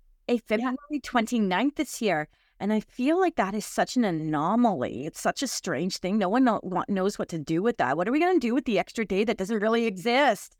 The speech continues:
Speaker 1: Like, you know,
Speaker 2: <laughs>
Speaker 1: how do, how, what do we do with that? And so let's talk about things that a lot of people don't believe in and a lot of people do. And,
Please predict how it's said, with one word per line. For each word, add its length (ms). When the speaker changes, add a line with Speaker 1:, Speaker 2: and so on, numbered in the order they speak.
Speaker 1:
Like, 240
you 120
know, 160
Speaker 2:
<laughs> 140
Speaker 1:
how 100
do, 140
how, 240
what 180
do 80
we 80
do 120
with 120
that? 160
And 100
so 140
let's 220
talk 240
about 240
things 260
that 220
a 60
lot 200
of 80
people 240
don't 220
believe 400
in 280
and 160
a 40
lot 220
of 100
people 460
do. 720
And, 380